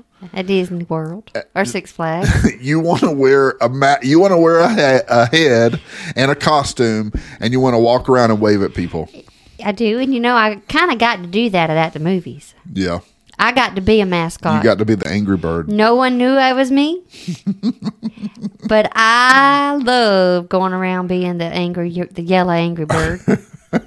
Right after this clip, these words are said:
Speaker 1: It was a fun moment of the year
Speaker 2: Yeah.
Speaker 1: for me.
Speaker 2: Okay.
Speaker 1: Okay.
Speaker 2: Um, but I think also a real dream job would have been,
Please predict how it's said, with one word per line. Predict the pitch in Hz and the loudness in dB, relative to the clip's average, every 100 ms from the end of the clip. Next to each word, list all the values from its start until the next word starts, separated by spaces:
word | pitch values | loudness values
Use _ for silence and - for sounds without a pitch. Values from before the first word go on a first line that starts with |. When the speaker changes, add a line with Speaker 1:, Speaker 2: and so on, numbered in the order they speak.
| - - - - _ _ - | -8 -10 -10 -14 _ _ -4
Speaker 1:
It | 254 | -2
was | 233 233 | -2 -4
a | 226 | -2
fun | 240 240 226 | 0 0 0
moment | 214 220 220 - | -2 -2 -6 -8
of | 214 | -10
the | 196 | -8
year | 196 214 254 _ - | -6 -6 -8 _ -10
Speaker 2:
Yeah. | 151 - _ _ | -10 -10 _ _
Speaker 1:
for | - | -12
me. | 226 254 277 _ _ _ _ _ _ _ _ - | -10 -10 -14 _ _ _ _ _ _ _ _ -8
Speaker 2:
Okay. | 104 95 - - | -4 -4 -8 -12
Speaker 1:
Okay. | 180 170 _ _ _ _ _ _ _ _ - | -12 -12 _ _ _ _ _ _ _ _ 0
Speaker 2:
Um, | 117 117 113 113 110 _ _ _ _ _ _ _ _ _ _ _ _ _ _ _ - 107 - | 2 2 0 -4 -8 _ _ _ _ _ _ _ _ _ _ _ _ _ _ _ -18 -4 0
but | 135 - | 0 0
I | 120 | -4
think | - 143 110 | -2 -4 -2
also | 110 123 131 - 110 101 98 87 - _ - | 0 0 0 2 2 4 0 -4 -16 _ -10
a | 107 | -4
real | 107 117 | 0 0
dream | 117 123 127 127 | 0 -2 -2 2
job | 135 143 170 _ - | 2 0 -4 _ -4
would | 104 | 0
have | 101 95 | 2 2
been, | 98 92 85 | -2 -2 -8